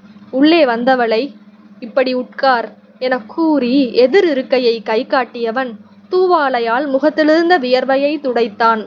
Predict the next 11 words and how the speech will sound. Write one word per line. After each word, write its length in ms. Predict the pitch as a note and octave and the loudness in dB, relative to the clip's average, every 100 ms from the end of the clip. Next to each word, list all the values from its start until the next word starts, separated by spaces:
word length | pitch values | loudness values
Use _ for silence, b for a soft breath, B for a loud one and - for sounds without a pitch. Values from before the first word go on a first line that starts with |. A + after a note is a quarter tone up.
| - - B B B | -12 -20 B B B
அவன் 320 | - C4 C#4+ | -4 -2 -2
அணிந்திருந்தது 760 | C4+ C4 F4 F#4 E4+ C#4 A#3+ A3+ C#4+ | -2 -4 -2 -2 -2 -2 -2 0 2
ஒரு 240 | B3 C4+ - | 0 0 -4
கையில்லாத 760 | C#4+ C4+ D4 D4+ B3+ A3+ B3 | -4 -2 -2 -2 -2 0 0
பனியன். 460 | A#3+ A3 A3 A3 G#3+ - B B B | 0 -2 -2 -4 -6 -12 B B B
அதுவும் 440 | B3 B3+ E4+ G4+ C#4 | -2 0 2 2 2
வியர்வையால் 680 | B3 B3+ C4 C#4 C#4+ E4 E4 | 0 0 2 0 2 0 -4
நனைந்தவன் 600 | A#3+ A#3+ D#4 C#4+ B3 A#3 | -4 -4 -2 0 -2 -4
உடம்போடு 520 | A#3 C4 C#4 D4 D#4+ D4+ | -4 -2 2 2 2 0
ஒட்டி 340 | A3+ G3+ E4 | -4 -4 -6
கிடந்தது. 520 | C4 A#3 A3+ A3+ A3 | -4 -2 -2 0 0